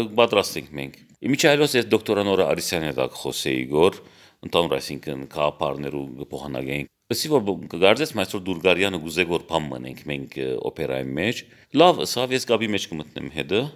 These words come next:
և իրականության մեջ պաշտոնական ձևով ամեն դեսակցությունները եղան, Թեսպանադան և օպերայի հետ, նախարարության հետ, և, ը, կամաց-կամաց սկսավ ավելի ստականալ, թե ինչ կրնանք ներկայացնել, ինչպես կրնանք այս համերգը անել և հաջողցնել։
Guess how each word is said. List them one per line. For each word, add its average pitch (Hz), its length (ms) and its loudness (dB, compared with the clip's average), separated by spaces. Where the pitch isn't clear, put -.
և 117 200 2
իրականության 117 560 4
մեջ - 260 -2
պաշտոնական 90 680 4
ձևով 85 460 2
ամեն 82 280 0
դեսակցությունները 78 800 -2
եղան, 101 500 4
Թեսպանադան 78 640 -2
և 58 80 -6
օպերայի 73 460 -2
հետ, 98 220 2
նախարարության 76 640 2
հետ, 92 220 0
և, 104 220 8
ը, 113 120 8
կամաց-կամաց 139 720 0
սկսավ 131 320 4
ավելի 113 240 2
ստականալ, 113 400 2
թե 101 160 -2
ինչ 120 160 -2
կրնանք 76 320 -4
ներկայացնել, 78 720 0
ինչպես 143 320 2
կրնանք 82 320 0
այս - 160 -2
համերգը 71 480 -2
անել 92 240 2
և 95 160 6
հաջողցնել։ 65 680 -4